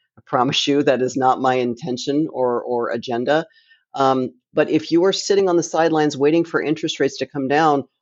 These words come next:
a quarter of a percentage point or a half of a percentage point, do that math and say, "Okay, I'm gonna wait for rates to be at six and a half." Okay, let's just say it's a half a point better, because I'm gonna save myself twenty-five dollars a month.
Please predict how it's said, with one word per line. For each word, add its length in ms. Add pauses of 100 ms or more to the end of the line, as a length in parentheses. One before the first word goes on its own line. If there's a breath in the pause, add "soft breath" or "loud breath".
(120)
a 40
quarter 300
of 60
a 60
percentage 480
point 220
or 80
a 60
half 200
of 80
a 40
percentage 480
point, 280 (340 soft breath)
do 180
that 180
math 520
and 160
say, 380
"Okay, 240
I'm 180
gonna 140
wait 400 (440)
for 500
rates 280
to 80
be 240
at 280
six 260
and 60
a 40
half." 300 (220)
Okay, 140
let's 200
just 120
say 100
it's 120
a 40
half 220
a 60
point 260
better, 340 (300 soft breath)
because 200
I'm 120
gonna 120
save 260
myself 360
twenty-five 460
dollars 340
a 40
month. 340